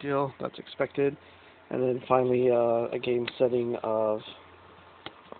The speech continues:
or a gain resistor setting of one thousand. Uh, total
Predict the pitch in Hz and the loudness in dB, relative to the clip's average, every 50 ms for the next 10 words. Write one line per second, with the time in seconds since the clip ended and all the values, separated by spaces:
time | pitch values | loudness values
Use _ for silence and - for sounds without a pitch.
0 | - - - - - - - - - - - - - - - - - - - - | -20 -20 -20 -20 -20 -20 -20 -20 -20 -20 -20 -20 -20 -20 -20 -20 -20 -20 -20 -20
1 | - - - - 113 117 120 - 143 135 123 117 117 113 123 120 - - - 110 | -20 -16 -8 -6 -6 -6 -2 0 0 2 2 0 -2 -4 -4 -6 -6 -6 -8 -8
2 | - 147 135 131 127 127 113 110 139 143 139 120 - 127 127 127 131 127 143 139 | -6 -4 -4 -4 -6 -8 -8 -6 -6 -6 -4 -2 0 0 0 0 -2 -6 -10 -14
3 | 135 135 127 - - - - - - - - - - - - - - 101 92 98 | -14 -14 -16 -18 -20 -20 -20 -20 -20 -20 -20 -20 -20 -20 -18 -18 -18 -16 -16 -16
4 | - 110 - - - - - - - - - - 139 135 117 113 117 | -16 -18 -18 -20 -20 -20 -20 -20 -20 -16 -12 -10 -10 -8 -8 -10 -12